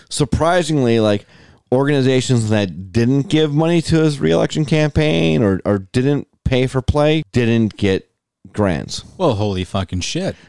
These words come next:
Speaker 1: Yeah, it, it,
Speaker 2: Well, I wonder why that was.
Speaker 1: And so, a-, and the headline was, like, "Burra under investigation by F B I."
Speaker 2: <laughs>
Speaker 1: Yeah, friend of the pod, and I, I wish she would come on. I, I, I would love to have her on. Betty Jean Grant was out
Speaker 2: Yes.
Speaker 1: there.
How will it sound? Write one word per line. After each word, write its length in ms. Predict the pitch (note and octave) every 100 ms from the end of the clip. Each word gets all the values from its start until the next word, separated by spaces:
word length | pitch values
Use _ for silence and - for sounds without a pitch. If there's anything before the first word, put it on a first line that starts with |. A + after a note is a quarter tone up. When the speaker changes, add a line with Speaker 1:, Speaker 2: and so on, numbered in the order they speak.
| -
Speaker 1:
Yeah, 220 | E3 D3+
it, 200 | A2 - A#2
it, 200 | A#2+ G#2+ _ _ -
Speaker 2:
Well, 160 | E3
I 100 | F3
wonder 260 | F3+ G#3 G#3
why 160 | G3+ G3+
that 260 | A3 B3+
was. 400 | A2+ E2+ D#2+ - - -
Speaker 1:
And 220 | C#3 D3 _ _ - -
so, 360 | - D#3+ D3 C#3+
a-, 260 | C3+ C#3+ -
and 340 | C3+ B2+ B2+
the 100 | A#2+
headline 840 | A2+ E3+ G3 F3+ C#3 C3 B2 A#2+ G2+
was, 220 | A2+ G#2+
like, 200 | A2 - - -
"Burra 840 | G#2 F#2 C3+ C#3+ C#3 B2 A2+ G#2+ - -
under 260 | A#2 A2+ G#2+
investigation 720 | G2+ G2 G2+ F#2 F#2 - F#2
by 160 | E2+ E2+
F 220 | E2 E2
B 140 | - E2+
I." 300 | D#2 B1+ D2
Speaker 2:
<laughs> 60 | - - - - _ -
Speaker 1:
Yeah, 140 | D3+ C#3+
friend 380 | A2+ - F#3+ G#3
of 40 |
the 80 | F#3
pod, 440 | - C3 A2+ A#2+ A#2
and 180 | A2
I, 60 | A2 -
I 100 | A#2+
wish 360 | A2 A2 C#3+
she 120 | - C#3+
would 160 | C#3
come 240 | A#2+ A2+ G#2+
on. 180 | G#2
I, 140 | G2 F2
I, 220 | F2+ G2+
I 100 | F#2+
would 340 | F2+ F2 G2+ F2+
love 420 | G2+ F#2+ G2+ G#2+
to 80 | G#2+
have 240 | G2 F#2
her 100 | F#2
on. 340 | E2+ E2 E2+ E2+ -
Betty 260 | G#2+ A#2
Jean 260 | G#2 G#2 G2+
Grant 360 | E2+ F#2+ E2
was 160 | E2 F2+
out 220 | D2+ F2+
Speaker 2:
Yes. 80 | E2+
Speaker 1:
there. 300 | F2+ E2+ E2